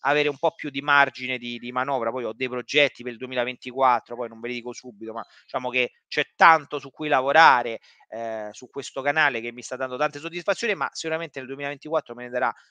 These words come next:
ancora di più, quindi vi, vi, vi confermo la mia massima, ehm, disponibilità nel poter sempre trovare degli argomenti nuovi, degli argomenti, o almeno argomenti vecchi trattati in modo diverso, per andare a, a trovare altre informazioni, perché poi appunto,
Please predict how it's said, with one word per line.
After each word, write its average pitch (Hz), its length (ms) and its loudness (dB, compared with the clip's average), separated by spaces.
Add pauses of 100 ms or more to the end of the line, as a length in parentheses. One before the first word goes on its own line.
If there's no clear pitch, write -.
ancora 147 380 -4
di 185 160 -8
più, 233 180 -12
quindi 123 320 -10
vi, 127 320 -6
vi, 120 500 -8
vi 117 140 -10
confermo 127 460 -6
la 113 100 -4
mia 123 160 -6
massima, 120 580 -6 (380)
ehm, 113 280 -4
disponibilità 123 880 -2
nel 117 300 -8
poter 120 280 -6
sempre 156 440 0
trovare 123 360 4
degli 120 160 -4
argomenti 127 520 -8
nuovi, 139 340 -2
degli 113 160 -6
argomenti, 135 640 -6 (840)
o 135 180 0
almeno 165 240 4
argomenti 180 520 -2
vecchi 220 460 4
trattati 147 400 2
in 139 60 -10
modo 135 200 -6
diverso, 113 480 -6
per 127 120 -2
andare 127 260 0
a, 113 120 -2
a 117 140 -10
trovare 135 340 -2
altre 131 360 2
informazioni, 110 640 -14
perché 90 200 -20
poi 107 200 -12
appunto, - 340 -20